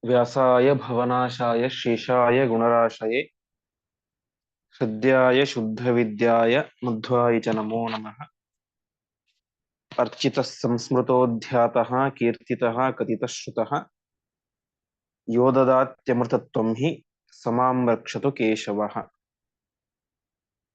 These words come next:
निन्नॆय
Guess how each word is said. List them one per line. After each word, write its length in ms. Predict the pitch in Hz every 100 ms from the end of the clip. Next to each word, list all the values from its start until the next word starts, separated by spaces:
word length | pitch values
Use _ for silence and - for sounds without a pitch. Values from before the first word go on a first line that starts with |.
| _ _ _ _ _ _ _ _ _ _ _ _ _ _ _ _ _ _ _ _ _ _
निन्नॆय 380 | 135 139 139 139